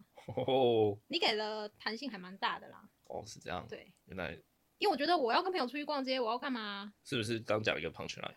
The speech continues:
Speaker 2: 怎样？
Speaker 1: 就是我觉得我跟你在一起没有不自由。
Speaker 2: 哦。
Speaker 1: <laughs> 不，不，不，不，不。
Speaker 2: <laughs> 我接不下去这个梗。
Speaker 1: <laughs> 好，然后嘞，所以
Speaker 2: 嗯。
Speaker 1: 你觉得我们
Speaker 2: 所以我觉得跟你在一起跟失去自由并没有冲突。
Speaker 1: 所以
Speaker 2: 虽然说，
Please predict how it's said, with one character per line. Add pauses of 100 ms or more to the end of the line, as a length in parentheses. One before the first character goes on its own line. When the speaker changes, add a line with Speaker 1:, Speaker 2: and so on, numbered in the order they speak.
Speaker 2:
怎
样？ (300)
Speaker 1:
就
是
我
觉
得
我
跟
你
在
一
起
没
有
不
自
由。 (180)
Speaker 2:
哦。 (140)
Speaker 1:
<laughs>
不，
不，
不，
不，
不。 (760)
Speaker 2:
<laughs>
我
接
不
下
去
这
个
梗。 (520)
Speaker 1:
<laughs>
好， (200)
然
后
嘞，
所
以
Speaker 2:
嗯。
Speaker 1:
你
觉
得
我
们
Speaker 2:
所
以
我
觉
得
跟
你
在
一
起
跟 (240)
失
去
自
由
并
没
有
冲
突。 (220)
Speaker 1:
所
以
Speaker 2:
虽
然
说，